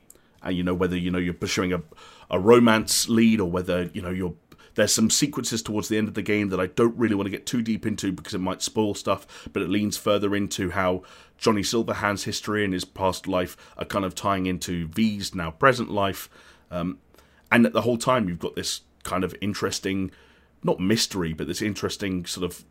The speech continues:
almost ticking time bomb at the middle of the plot that the whole, every n-, every time you finish a new side quest arc, you're like, "Actually, I'm still waiting to go back to the whole central narrative, the reason we're here to begin with,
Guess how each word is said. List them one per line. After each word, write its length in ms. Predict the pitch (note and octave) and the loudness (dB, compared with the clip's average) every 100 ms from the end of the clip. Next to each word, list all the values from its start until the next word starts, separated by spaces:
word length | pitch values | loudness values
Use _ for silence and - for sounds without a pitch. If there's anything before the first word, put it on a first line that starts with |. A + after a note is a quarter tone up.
| _ - | _ -8
almost 400 | G2 F#2 - - | -6 -6 -6 -4
ticking 300 | B2+ A2 G2 | 0 0 0
time 280 | A#2+ B2 | 2 2
bomb 280 | - C#2 C#2 - | 0 -4 -8 -6
at 120 | G#2 | -4
the 60 | G2+ | 0
middle 380 | G2+ A2 G2+ F#2 | 4 4 4 0
of 80 | |
the 80 | F#2+ | -4
plot 340 | E2+ A#2+ - - - _ G#2 | -2 0 0 -4 -20 _ -2
that 220 | F#2+ - _ - | -2 -2 _ 2
the 80 | G#2+ | 2
whole, 100 | - | 4
every 280 | A2 A2 G#2+ | 2 4 2
n-, 240 | G2+ A2 A2 | 2 0 2
every 260 | A2 G#2+ | 2 2
time 240 | G2 A2 G2+ | 2 2 2
you 60 | |
finish 280 | - A2 G2+ | -2 -4 -2
a 60 | G2 | -4
new 140 | G2 | -4
side 280 | - A#2 A#2 | -2 -2 -2
quest 240 | F2 - | -6 -4
arc, 220 | D#2+ - F#2+ | -6 -6 -2
you're 80 | |
like, 200 | F2+ - - - - | -2 -4 -14 -16 0
"Actually, 480 | C#3 - - E2+ F2 - _ A#2 | 0 2 -2 -4 -6 -12 _ 0
I'm 100 | A2+ | 2
still 200 | - B2+ | 4 6
waiting 300 | A#2 A2+ G2+ | 4 4 -2
to 80 | - | 2
go 120 | G#2 | 2
back 220 | G#2+ - | 2 -2
to 80 | - | -6
the 100 | G2+ | 0
whole 180 | A#2 A2+ | 2 2
central 400 | - A2+ - G2+ | 0 -2 -2 0
narrative, 420 | A#2+ C#3+ - E2+ | 2 2 -2 -4
the 80 | G2 | -2
reason 240 | A#2 A#2 G2 | 0 0 -2
we're 60 | |
here 80 | G2+ | -4
to 60 | - | -4
begin 220 | G#2 C#3 | -2 0
with, 200 | G2 E3 | 0 -4